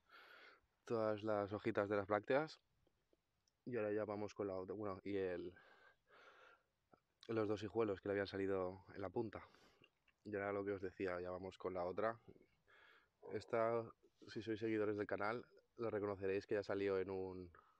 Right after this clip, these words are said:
en un short, que por cierto es el short más visto del canal.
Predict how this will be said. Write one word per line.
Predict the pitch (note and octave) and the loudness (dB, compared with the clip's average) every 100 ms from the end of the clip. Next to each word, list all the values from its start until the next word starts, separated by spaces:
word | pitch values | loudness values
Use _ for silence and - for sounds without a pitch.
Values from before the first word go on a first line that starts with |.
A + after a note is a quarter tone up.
| _ _ - | _ _ -12
en | G2 | -8
un | G2+ | -8
short, | - G2 C3 - - - - - - _ _ _ | -4 -4 -4 -10 -20 -20 -20 -20 -20 _ _ _
que | - G2 | -4 -2
por | G2+ | -2
cierto | G2 G2+ | -2 -2
es | G#2+ | -2
el | G#2 | -2
short | - G2 | 0 0
más | G2+ F#2+ F#2 F#2 - - G2+ - _ | 0 -4 -6 -10 -14 -18 -20 -20 _
visto | G#2+ A2+ - | -6 -4 0
del | G#2 | 0
canal. | G2 F#2+ G#2 | 0 -4 -4